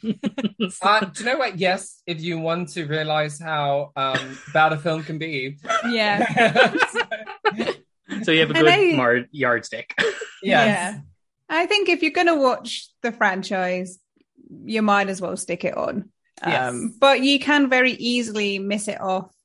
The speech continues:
Speaker 3: and then watch the fifth one, and
Speaker 1: Which is
Speaker 3: it would
Speaker 1: much
Speaker 3: all still
Speaker 1: better
Speaker 3: make sense.
Speaker 1: and
Speaker 3: Yeah, yeah, yeah.
Speaker 1: has one of the best endings of
Speaker 3: Yeah.
Speaker 1: all time. <laughs>
Speaker 3: Yeah, definitely. Um, it's not a necessity, but if you're watching the franchise,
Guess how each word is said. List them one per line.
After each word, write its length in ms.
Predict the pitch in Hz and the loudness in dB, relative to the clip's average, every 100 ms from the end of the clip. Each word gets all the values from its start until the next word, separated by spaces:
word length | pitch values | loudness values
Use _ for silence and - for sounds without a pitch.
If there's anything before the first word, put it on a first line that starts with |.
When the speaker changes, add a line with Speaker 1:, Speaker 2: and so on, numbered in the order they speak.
| _ | _
Speaker 3:
and 240 | 196 196 196 | -2 0 2
then 220 | 196 196 | 0 0
watch 200 | 190 - | -4 -8
the 100 | 190 | -10
fifth 280 | 190 185 185 | -6 -6 -2
one, 320 | 165 156 - - | -2 -2 -6 -8
and 460 | - 151 147 170 - _ - - - | -2 -2 -2 -6 -10 _ -20 -18 -4
Speaker 1:
Which 260 | 151 139 | -2 0
is 220 | 165 156 | 0 2
Speaker 3:
it 100 | 143 | 2
would 200 | 151 - | 4 6
Speaker 1:
much 20 | 208 | 6
Speaker 3:
all 160 | 202 | 4
still 120 | 185 | 4
Speaker 1:
better 160 | 113 190 | 2 2
Speaker 3:
make 160 | 180 160 | -2 -6
sense. 420 | - 190 - - | -6 -6 -8 -4
Speaker 1:
and 140 | - 240 | 2 6
Speaker 3:
Yeah, 340 | 226 214 196 | 6 6 6
yeah, 240 | 196 196 185 | 4 4 2
yeah. 300 | 190 190 208 - | 0 -2 -4 -8
Speaker 1:
has 480 | - 139 123 120 113 | -6 0 4 4 2
one 200 | 117 120 | -2 -2
of 180 | 113 104 | -4 -4
the 340 | 123 113 113 - - | -2 -2 -4 -8 -2
best 320 | 202 147 - | -2 -2 -8
endings 680 | 120 101 95 95 92 98 - _ _ _ _ _ - | -8 -8 -10 -12 -14 -16 -18 _ _ _ _ _ -6
of 80 | 226 | -2
Speaker 3:
Yeah. 140 | 208 | 0
Speaker 1:
all 40 | - - | 0 -2
time. 180 | - - 571 587 | 2 4 4 2
<laughs> 200 | 539 - | -6 -6
Speaker 3:
Yeah, 360 | 226 185 - | -2 2 2
definitely. 720 | 104 208 240 208 196 165 175 208 - _ | 0 -2 0 -2 -2 -2 -4 -6 -12 _
Um, 600 | 190 185 180 185 196 220 - | -2 0 0 -4 -8 -12 -4
it's 200 | 240 226 | -2 2
not 180 | 302 302 | 4 6
a 80 | |
necessity, 760 | 294 302 320 311 330 311 330 330 | 4 2 0 -2 -6 -8 -4 -4
but 280 | - 208 - | 0 0 0
if 160 | 254 | -2
you're 140 | 254 262 | -2 0
watching 440 | 247 214 - 208 | -2 -2 -6 -4
the 100 | 196 | -4
franchise, 880 | 202 - 175 180 190 180 190 196 - | -6 -8 -8 -4 -2 -2 -4 -10 -16